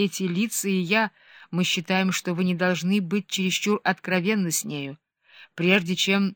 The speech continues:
не станет совершенно ясно ее умонастроение. Подобные начинания, способные моментально воспламенить пылкое воображение вроде вашего и исполненный законного возмущения ум вроде моего,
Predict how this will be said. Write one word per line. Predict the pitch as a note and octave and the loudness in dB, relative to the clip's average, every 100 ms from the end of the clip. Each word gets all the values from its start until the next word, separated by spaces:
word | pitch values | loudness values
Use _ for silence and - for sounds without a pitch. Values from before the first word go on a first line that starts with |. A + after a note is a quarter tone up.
| - | -4
не | F3+ | -2
станет | E3 - F3 F3+ D#3+ | -2 0 0 0 -2
совершенно | E3+ E3 - F#3 F3 E3+ | -4 0 0 0 0 -2
ясно | D#3 F3+ G3 F#3 | 0 0 0 -4
ее | F3 E3+ E3+ F3 - | -4 -2 -2 -4 -6
умонастроение. | F3 E3+ E3+ - E3+ E3+ E3+ D3+ B2 C#3+ - _ _ _ _ _ _ _ _ _ _ | -4 -4 -6 -6 -4 -2 -2 -2 -6 -8 -14 _ _ _ _ _ _ _ _ _ _
Подобные | D#3+ F3+ F3 F#3+ | 0 2 2 2
начинания, | F#3+ - F#3+ F#3 F#3+ F#3+ | 2 2 2 2 2 0
способные | - F3+ - F#3 F3+ F3+ | 0 -2 -2 -2 0 0
моментально | F3+ F3 D#3+ F3+ F#3+ F#3 - - - - | 0 -2 0 2 2 -2 -6 -18 -20 -2
воспламенить | F3+ - F#3 F#3+ F#3 G3+ - | 0 2 2 4 4 2 0
пылкое | - G#3 G3 F3+ | 0 0 2 2
воображение | E3+ D#3+ D#3+ C#3+ D#3 F3 F#3+ | 2 2 -2 -2 -2 -2 -2
вроде | D#3+ C#3+ C#3 | -2 -4 -2
вашего | D3 D3 F#3+ G3 G#3+ - - - | -2 -2 -4 -6 -10 -16 -20 -8
и | F#3+ F#3+ | 0 2
исполненный | - - F#3+ F3+ F3 F3 | 2 0 0 2 2 0
законного | D#3+ D#3+ - E3+ D#3 D3+ | 0 -2 -2 -2 -2 -4
возмущения | D3 D#3 - E3 D#3 D#3+ - | -4 -4 -2 -2 -2 -4 -2
ум | G3+ A3+ B3 - - | 0 2 0 -4 -14
вроде | D#3+ D#3+ D3 | -2 -2 -2
моего, | C#3+ C#3+ C#3 E3 | -4 -6 -2 0